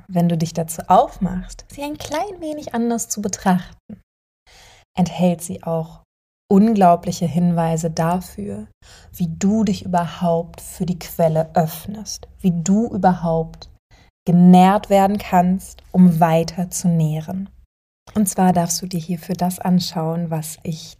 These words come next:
die Grundbedürfnisse deiner Seele genannt habe. Die Bedürfnisse, die erfüllt sein dürfen in deinem Körper, in deinem Sein,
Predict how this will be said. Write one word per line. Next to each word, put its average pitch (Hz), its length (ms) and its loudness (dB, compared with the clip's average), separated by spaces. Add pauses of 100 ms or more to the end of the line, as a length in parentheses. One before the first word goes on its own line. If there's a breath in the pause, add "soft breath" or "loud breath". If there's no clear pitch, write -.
(120)
die 185 180 -6
Grundbedürfnisse 196 1040 0
deiner 180 280 4
Seele 185 320 4
genannt 160 500 -6
habe. 175 300 -12
Die 220 180 -8
Bedürfnisse, 196 640 -4
die 160 140 -10
erfüllt 269 400 -8
sein 196 320 0
dürfen 196 680 -2 (560 loud breath)
in 196 160 6
deinem 220 260 4
Körper, 180 640 0
in 165 180 0
deinem 185 260 6
Sein, 170 640 0